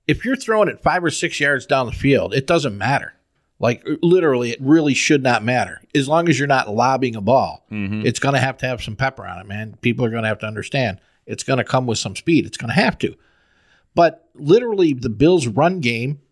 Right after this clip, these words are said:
Speaker 1: most of the time, is screens,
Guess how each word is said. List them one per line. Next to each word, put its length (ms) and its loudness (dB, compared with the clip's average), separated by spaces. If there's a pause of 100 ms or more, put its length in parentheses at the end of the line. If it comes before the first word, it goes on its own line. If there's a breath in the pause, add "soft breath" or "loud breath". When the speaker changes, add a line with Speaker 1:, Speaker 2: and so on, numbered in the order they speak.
(460)
Speaker 1:
most 380 2
of 80 -2
the 80 -2
time, 640 -2
is 440 -2 (560)
screens, 720 -4